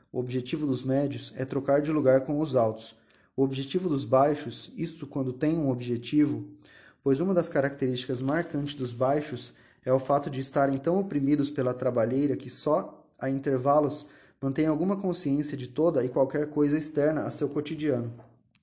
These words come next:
É abolir todas as diferenças e criar uma sociedade na qual todos os homens sejam iguais. Assim, ao longo da história, um conflito cujas características básicas permanecem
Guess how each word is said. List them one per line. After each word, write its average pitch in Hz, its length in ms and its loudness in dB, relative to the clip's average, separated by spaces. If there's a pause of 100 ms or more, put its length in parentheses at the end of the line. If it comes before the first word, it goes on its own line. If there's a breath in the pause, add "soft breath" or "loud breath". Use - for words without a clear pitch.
(880 loud breath)
É 135 60 2
abolir 156 480 6
todas 185 260 4
as 160 140 -2
diferenças 143 680 0
e 147 100 -10
criar 139 300 2
uma 139 160 -2
sociedade 135 580 0
na 139 100 -2
qual 135 240 2
todos 175 280 -2
os 156 120 -6
homens 143 280 -2
sejam 151 280 0
iguais. 127 500 -2 (760 soft breath)
Assim, - 560 -2 (160)
ao 131 100 4
longo 165 220 4
da 139 100 4
história, 135 520 4 (360 loud breath)
um 143 120 -6
conflito 170 540 -2
cujas 143 340 0
características 139 760 0
básicas 127 580 4
permanecem 139 680 0